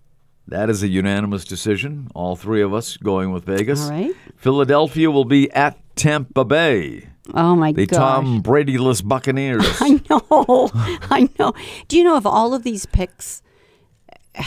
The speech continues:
Speaker 2: it's just all guessing for me and kind
Speaker 1: Well, I
Speaker 2: of
Speaker 1: think
Speaker 2: like
Speaker 1: it's for, for most people.
Speaker 2: Yeah.
Speaker 1: For most people.
Speaker 2: Yes.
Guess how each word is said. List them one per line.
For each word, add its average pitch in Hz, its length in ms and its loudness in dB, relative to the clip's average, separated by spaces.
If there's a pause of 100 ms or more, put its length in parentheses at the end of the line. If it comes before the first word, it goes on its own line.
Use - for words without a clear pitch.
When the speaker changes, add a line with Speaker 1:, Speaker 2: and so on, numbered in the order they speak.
(640)
Speaker 2:
it's - 180 -10
just 175 180 -2
all 151 160 -2
guessing 143 540 -4
for 139 180 -6
me 139 360 -2
and 135 360 -4
kind - 100 -10
Speaker 1:
Well, 107 80 2
I 107 40 2
Speaker 2:
of 123 60 2
Speaker 1:
think 139 120 2
Speaker 2:
like 131 80 2
Speaker 1:
it's - 140 -10
for, 196 220 -4
for 190 240 -2
most 127 300 0
people. - 300 -8
Speaker 2:
Yeah. 262 460 0
Speaker 1:
For 247 40 0
most 208 300 -2
people. 269 100 -2
Speaker 2:
Yes. 262 280 0